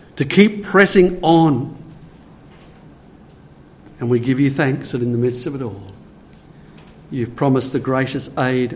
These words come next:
of your blessed Holy Spirit, the one who intercedes for us with groans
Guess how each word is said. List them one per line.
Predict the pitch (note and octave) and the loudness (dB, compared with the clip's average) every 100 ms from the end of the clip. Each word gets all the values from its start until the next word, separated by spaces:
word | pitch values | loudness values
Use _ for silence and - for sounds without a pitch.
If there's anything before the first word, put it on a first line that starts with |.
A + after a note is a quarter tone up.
| - | -6
of | A#2+ | -6
your | A#2 A2 G#2+ - - - - - | -4 -4 -4 -8 -20 -20 -20 -14
blessed | C#3 C3 A#2+ A#2 | -6 -6 -4 -6
Holy | B2+ B2+ | -6 -6
Spirit, | B2+ - A#2 G2+ - - - - - - - - - - - - - - - - | -8 -10 -12 -14 -16 -20 -20 -20 -20 -20 -20 -20 -20 -20 -20 -20 -20 -20 -20 -12
the | B2 | -2
one | B2 B2+ | 0 0
who | B2+ | 2
intercedes | C3 B2+ - D3 D3 C#3 | 0 -2 -2 -2 -2 -6
for | - C#3+ D3+ | -8 -2 -2
us | A#2+ A2 A2+ - | -2 -8 -12 -12
with | A2 - | -12 -8
groans | B2+ A#2+ A#2+ A#2 A#2+ A#2+ | -4 -4 -2 -2 -4 -8